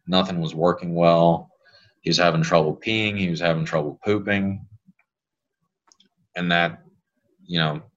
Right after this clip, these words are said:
that was just, that was just the tip of the iceberg in terms of where his issues started. But he's had pelvic floor therapy before somewhere else, and all of it went away.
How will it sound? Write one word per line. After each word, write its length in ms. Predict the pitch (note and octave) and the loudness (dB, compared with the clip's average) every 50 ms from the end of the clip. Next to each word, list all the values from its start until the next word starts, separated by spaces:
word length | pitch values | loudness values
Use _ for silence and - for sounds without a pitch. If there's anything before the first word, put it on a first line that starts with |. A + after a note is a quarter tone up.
| _ - - | _ -2 0
that 80 | E2+ | 2
was 180 | F#2 F#2 F2 - | 2 2 0 -2
just, 360 | - F#2 - - - - _ _ - - - - - - | -2 -2 -2 -2 -4 -10 _ _ -20 -20 -20 -10 -2 0
that 80 | B2 | 2
was 120 | C#3 C3+ C3+ | 2 2 2
just 140 | C#3 C3+ - | 0 0 0
the 80 | A#2 | -2
tip 200 | - - A#2 G#2+ | -2 0 0 2
of 60 | A2+ | 2
the 100 | G#2 F#2+ | 4 4
iceberg 460 | F2+ F2+ F2+ F2+ - F#2+ G2 G2 F#2+ F#2 | 4 4 2 0 0 0 2 2 2 2
in 100 | F2+ F2 | 0 -2
terms 320 | - - F2+ F2+ F2+ E2 | -4 -4 -4 -4 -4 -4
of 140 | F2 E2 D#2 - | -6 -8 -8 -6
where 280 | D#2+ E2+ E2+ E2+ E2+ E2 | -2 0 2 2 2 2
his 200 | F2 E2 D2 - | 0 -4 -6 -6
issues 460 | D#2 D#2 - - - D#2 C#2+ - - | -6 -8 -8 -8 -8 -8 -6 -6 -6
started. 520 | - - - - D2 C#2+ C#2 B1 B1 B1 - - _ _ _ _ - - - - - - - - - - - - _ _ _ _ _ D#2+ | -6 -6 -6 -4 -4 -4 -4 -4 -6 -12 -16 -18 _ _ _ _ -20 -20 -20 -20 -20 -20 -20 -20 -20 -20 -20 -20 _ _ _ _ _ -4
But 420 | D#2+ E2 F#2+ F#2+ F2+ F2 E2 - - - _ _ _ _ _ _ _ _ _ _ _ _ | 0 4 4 6 4 4 0 -2 -10 -20 _ _ _ _ _ _ _ _ _ _ _ _
he's 280 | - - G2 F#2 F#2+ | -10 -6 -4 -4 -2
had 320 | - - G2+ G#2 G#2 F#2+ - | 0 2 2 2 2 0 0
pelvic 300 | G2+ F#2 F2+ E2+ E2 - | 0 0 0 0 -2 -6
floor 240 | - F2 E2+ E2+ E2 | -4 -2 -2 -2 0
therapy 400 | - E2+ E2 E2 D#2+ - E2 D#2+ | 2 2 4 2 2 0 -4 -6
before 720 | D2+ C#2+ C#2 - - D#3 F3+ C3 G2 G2 F#2+ G2 - - | -8 -8 -8 -2 0 2 4 4 4 4 2 -2 -6 -14
somewhere 340 | - - - F2 E2+ E2 D#2 D#2 | -16 -12 -8 -6 -6 -6 -4 0
else, 600 | F2+ G2+ G2+ F2 F2 G2 - - - - - - _ _ - - - - - - | 2 2 4 4 2 2 -2 -6 -12 -12 -14 -18 _ _ -20 -20 -20 -18 -10 -6
and 100 | E2+ F2 | -2 0
all 200 | F2+ F2+ F#2 F#2 | 2 2 2 0
of 60 | F#2 - | -2 -4
it 40 | |
went 140 | F#2 G2 G2 | -4 -2 0
away. 440 | G2+ C3+ E3 C#3 - - - - | 2 2 2 2 2 -2 -6 -14